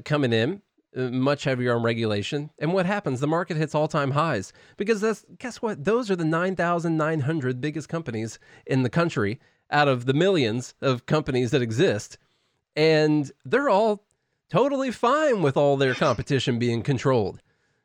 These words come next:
They're, they're totally fine with that. And, and so I, hopefully people will see that. Can I, can I bust a, can I bust a myth from one of my, my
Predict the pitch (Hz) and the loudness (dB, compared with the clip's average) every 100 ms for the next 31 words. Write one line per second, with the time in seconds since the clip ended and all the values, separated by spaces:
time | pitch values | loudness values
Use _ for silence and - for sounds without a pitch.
0 | _ - 190 202 151 240 196 233 233 233 | _ -4 0 0 0 0 2 2 2 -2
1 | 202 214 208 190 151 107 98 _ _ _ | -2 0 2 0 -2 -2 -4 _ _ _
2 | _ _ - 143 143 143 147 139 147 151 | _ _ -2 2 2 0 0 -2 2 0
3 | 147 - _ 135 147 233 180 160 143 156 | 0 -6 _ -4 0 0 0 -2 0 -2
4 | 151 131 127 127 117 104 _ _ _ - | 0 0 2 2 0 -2 _ _ _ -6
5 | 135 117 101 101 _ _ _ _ - 196 | -2 0 -2 -4 _ _ _ _ 0 2
6 | 214 170 - - - 175 170 156 127 185 | 2 0 -4 -20 -8 -2 0 0 0 -2
7 | - 156 139 123 156 175 202 220 139 123 | -2 -2 0 -2 -4 -2 -4 -4 -2 2
8 | 131 143 - 131 120 131 127 127 117 - | 0 -2 -6 -2 0 0 0 0 -2 -4
9 | _ _ _ 131 120 117 | _ _ _ -4 -2 -2